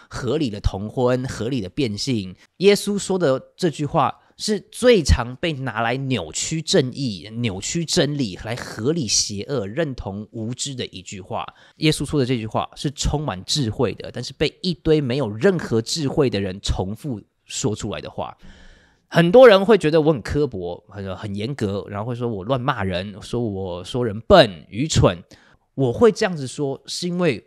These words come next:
我知道智慧是什么。智慧就是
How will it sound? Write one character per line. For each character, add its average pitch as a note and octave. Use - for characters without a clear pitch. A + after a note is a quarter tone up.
我 A2
知 E3
道 D#3
智 D#3+
慧 B2+
是 G#2+
什 F#2+
么。 D2+
智 G3
慧 E3+
就 C3+
是 A#2+